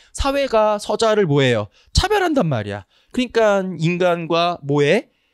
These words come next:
사회의 외적 갈등이 생기는 거예요. 그러면 다시 네 번째가 이 개인과 운명인데, 홍길동이가 태어날 때 고르고 태어난 게 아니잖아.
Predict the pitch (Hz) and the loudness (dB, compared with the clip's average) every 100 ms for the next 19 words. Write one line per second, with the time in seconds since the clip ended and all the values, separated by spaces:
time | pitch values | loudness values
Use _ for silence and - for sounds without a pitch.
0 | _ _ _ - - 247 220 180 143 175 | _ _ _ -6 0 0 2 0 2 2
1 | 214 226 _ - 135 - 202 165 151 147 | 0 0 _ -4 -2 -2 0 -2 -2 -6
2 | 151 202 196 180 135 98 92 87 - - | -2 -2 -2 -4 -6 -8 -8 -10 -18 -20
3 | - - - 247 240 240 226 - 139 175 | -20 -14 2 2 4 0 0 -2 -2 0
4 | 170 - _ _ 147 160 185 185 160 156 | -2 -6 _ _ 0 2 2 0 -2 -2
5 | 165 - 160 170 185 185 143 156 170 151 | -4 -4 2 2 2 0 0 -2 -4 -4
6 | 143 185 180 _ _ _ - 294 294 - | -2 -4 -4 _ _ _ -6 -2 -4 -2
7 | 254 226 220 220 285 262 240 220 208 196 | -2 0 -2 -2 -2 -2 -2 -2 -2 -2
8 | - _ _ _ - 196 233 226 233 226 | -6 _ _ _ 0 2 2 0 2 2
9 | 208 208 143 143 113 98 | 0 0 0 0 -2 -8